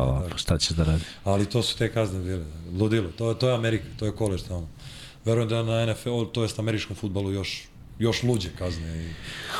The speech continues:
Speaker 2: Da, pa i svega, svega je bilo.
Speaker 1: Oni su nerealne fizičke predispozicije, ti momci.
Speaker 2: Ne, pa mora, mora, mora baš da se, mora baš da se radi. Ali znaš šta, ovaj, opet možeš da igraš. Mislim, mi smo imali neke momke koji su bili, ono, All American, koji su dolazili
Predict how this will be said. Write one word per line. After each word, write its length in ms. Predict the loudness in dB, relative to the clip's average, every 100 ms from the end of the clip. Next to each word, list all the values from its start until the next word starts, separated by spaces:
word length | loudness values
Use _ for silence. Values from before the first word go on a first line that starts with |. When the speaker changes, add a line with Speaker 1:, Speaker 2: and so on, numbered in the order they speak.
| -6 0
Speaker 2:
Da, 180 | 2 4
pa 140 | 4
i 140 | 4 2
svega, 420 | 2 4 6 4 2
svega 320 | 2 4 4
je 60 | 4
bilo. 200 | 4 4 2 0 0
Speaker 1:
Oni 160 | 2
su 140 | 2 2
nerealne 420 | 4 4 2 -2
fizičke 440 | 0 0 0 -2
predispozicije, 680 | 0 0 0 -2 0 -2 -6 -8 -8
ti 140 | -4 -2
momci. 360 | -2 -2 -6 -6 0
Speaker 2:
Ne, 120 | 2 2
pa 100 | 4
mora, 220 | 4 6
mora, 260 | 6 6
mora 240 | 6 6 6
baš 200 | 4 4
da 120 | 4
se, 200 | 2 0
mora 380 | 2 4 4 4
baš 200 | 4 2
da 120 | 2
se 160 | 0 4
radi. 260 | 4 2 2
Ali 120 | 4
znaš 180 | 4 4
šta, 140 | 4 4
ovaj, 400 | 4 4 6 4
opet 420 | 4 2 0 2
možeš 340 | 4 6 4
da 120 | 6
igraš. 480 | 6 6 4 2 0
Mislim, 380 | 0 4 4 6
mi 160 | 4 4
smo 160 | 4
imali 220 | 4 6 4
neke 200 | 4 4
momke 180 | 4
koji 120 | 0 0
su 100 | 4
bili, 200 | 6 6
ono, 200 | 6 6
All 120 | 6
American, 580 | 6 4 4 4 4 0 -8 -16 -8 0
koji 100 | 2
su 100 | 6
dolazili 540 | 6 6 6 4 2